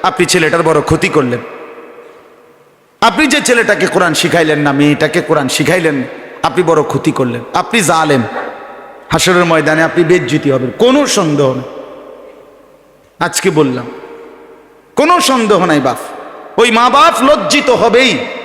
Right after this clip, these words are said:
যে মা বাপ তার সন্তানকে ছোটবেলায় আল্লাহর কোরআন শিখায় না, দিন শিখান নাই। আপনি বেজ্জতি হইবেন, আমনে কইলাম আমি না, বেজ্জতি না হইলে আমনে আমারে কইেন, আপনি লজ্জিত হবেন।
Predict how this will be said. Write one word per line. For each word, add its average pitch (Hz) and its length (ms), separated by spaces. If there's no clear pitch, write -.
যে 156 140
মা 151 180
বাপ 165 300
তার 151 120
সন্তানকে 147 580
ছোটবেলায় 135 500
আল্লাহর 131 320
কোরআন 131 300
শিখায় 120 360
না, 117 60
দিন 233 300
শিখান 135 340
নাই। 117 200
আপনি 240 340
বেজ্জতি 339 480
হইবেন, 185 400
আমনে 214 400
কইলাম 262 420
আমি 247 340
না, 196 240
বেজ্জতি 214 560
না 226 340
হইলে 285 260
আমনে 190 180
আমারে 165 260
কইেন, 123 240
আপনি 208 280
লজ্জিত 147 400
হবেন। 113 280